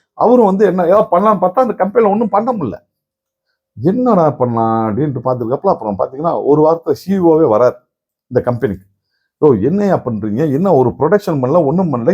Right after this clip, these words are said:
எப்படியா சம்பளம் கொடுக்கறது? இப்படி பண்ணீங்கன்னா என்ன அர்த்தம்? ஆ, என்ன வேலை செய்றீங்களா இல்லையா?" அப்படின்ட்டு வந்தப்ப அவரு, "ஒரு பையன் ஒருத்தன் லீவு எடுத்துக்கிட்டாருங்க, அதான்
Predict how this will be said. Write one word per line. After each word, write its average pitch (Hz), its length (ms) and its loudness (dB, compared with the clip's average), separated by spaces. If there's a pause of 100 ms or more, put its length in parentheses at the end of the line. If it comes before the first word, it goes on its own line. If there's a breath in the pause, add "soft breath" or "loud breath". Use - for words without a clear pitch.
எப்படியா 208 320 0
சம்பளம் 160 380 -2
கொடுக்கறது? 123 340 -2
இப்படி 160 240 -4
பண்ணீங்கன்னா 185 400 0
என்ன 170 160 0
அர்த்தம்? 160 360 -2 (680)
ஆ, 175 80 0 (120)
என்ன 190 280 4
வேலை 156 280 4
செய்றீங்களா 185 480 0
இல்லையா?" 147 320 0
அப்படின்ட்டு 143 380 -4
வந்தப்ப 147 280 -8 (260)
அவரு, 113 340 -2 (720)
"ஒரு 90 220 -10 (180)
பையன் 120 300 -6
ஒருத்தன் 92 340 -8
லீவு 170 160 -2
எடுத்துக்கிட்டாருங்க, 95 540 -6
அதான் 85 300 -4